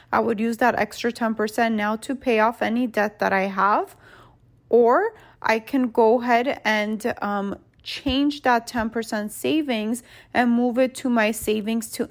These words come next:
invest category. So then now I wouldn't have any more money going into, like, a regular savings account. Instead, it would be going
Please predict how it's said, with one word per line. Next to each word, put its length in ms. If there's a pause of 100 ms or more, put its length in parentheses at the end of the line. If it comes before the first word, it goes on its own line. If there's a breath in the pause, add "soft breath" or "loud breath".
invest 560
category. 580
So 160
then 300
now 320 (320 loud breath)
I 120
wouldn't 520
have 220
any 200
more 380
money 300
going 320
into, 240
like, 200
a 60
regular 480
savings 480
account. 420
Instead, 360
it 100
would 260
be 240 (380 loud breath)
going 380